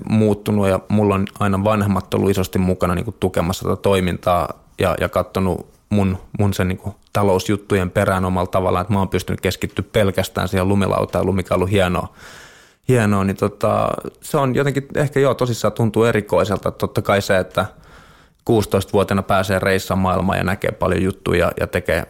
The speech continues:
tyhmiä asioita silleen, <laughs> tiedätkö, ilman vanhempien valvoa silmää, niin kyllähän siinä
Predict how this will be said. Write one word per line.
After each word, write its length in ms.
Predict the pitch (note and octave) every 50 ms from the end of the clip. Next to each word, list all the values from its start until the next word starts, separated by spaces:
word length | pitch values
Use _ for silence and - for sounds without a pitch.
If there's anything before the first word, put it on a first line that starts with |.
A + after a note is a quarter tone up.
| _ _ -
tyhmiä 400 | G#2+ G2 F#2 G2 F2+ F#2 F2+ F2+
asioita 400 | F#2+ - F#2 F2 F2 E2+ - -
silleen, 320 | - F#2+ G2 F#2+ F#2 -
<laughs> 0 |
tiedätkö, 260 | - F2+ E2+ - D#2+
ilman 440 | - F#2 F#2+ F#2 F2+ F2 F2 F#2 - - - - _ -
vanhempien 560 | G#2+ G2 F#2+ F#2+ F#2+ F#2+ F2 - G2+ F#2+ F#2
valvoa 360 | F#2+ F#2+ F#2 F2+ F2+ F2+ F2 F2
silmää, 420 | - - F#2+ F#2 F2 F2 E2+ E2+
niin 120 | F#2 F#2+
kyllähän 240 | - F#2+ F2+ F#2+ F#2
siinä 240 | - - F2+ F2 F#2+